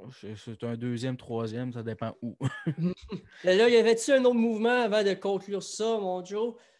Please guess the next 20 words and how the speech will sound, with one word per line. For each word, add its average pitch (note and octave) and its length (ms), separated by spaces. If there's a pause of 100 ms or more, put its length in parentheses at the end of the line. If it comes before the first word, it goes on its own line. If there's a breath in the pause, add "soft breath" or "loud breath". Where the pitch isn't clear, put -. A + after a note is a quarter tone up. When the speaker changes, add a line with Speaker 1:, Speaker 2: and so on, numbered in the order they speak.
(160 soft breath)
Speaker 1:
Eh, D3+ 80
je F#3 120
sais F#3+ 160
pas B3 100
si F#3+ 80
t'es D#3 80
capable D#3 300
de D3 60
montrer C3 640
le A#2 160
chandail C#3 680
qui - 160
a A2+ 40
été, C3 480
il B2+ 80
y A#2+ 80
a G#2+ 40
eu C3+ 240
un A2 180
leak, B2+ 420